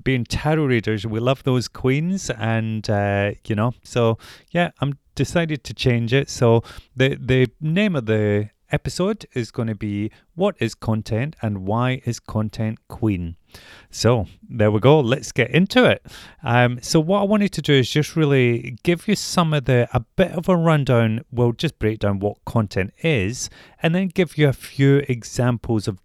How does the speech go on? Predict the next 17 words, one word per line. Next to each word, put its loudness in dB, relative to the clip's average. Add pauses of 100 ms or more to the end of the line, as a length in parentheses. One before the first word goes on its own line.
(120)
different -2
pieces -6
of -4
content -2
that -8
you 0
could -6
produce -4 (380)
as -2
a -6
tarot 0
reader, -2 (320)
um, -2
because, -2
you -4
know, -2
my -2